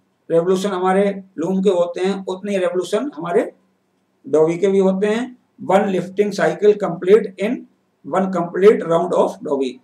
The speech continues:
दोस्तों जो हमारा lifting का जो cycle पूरा होता है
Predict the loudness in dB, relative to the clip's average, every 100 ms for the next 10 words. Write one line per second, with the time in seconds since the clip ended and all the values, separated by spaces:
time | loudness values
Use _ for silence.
0 | _ -8 -2 0 0 0 -2 -2 -4 -4
1 | -8 -4 -2 -2 -6 _ _ _ _ _
2 | -2 2 2 2 -2 -4 -4 -4 -6 -2
3 | 0 0 0 0 2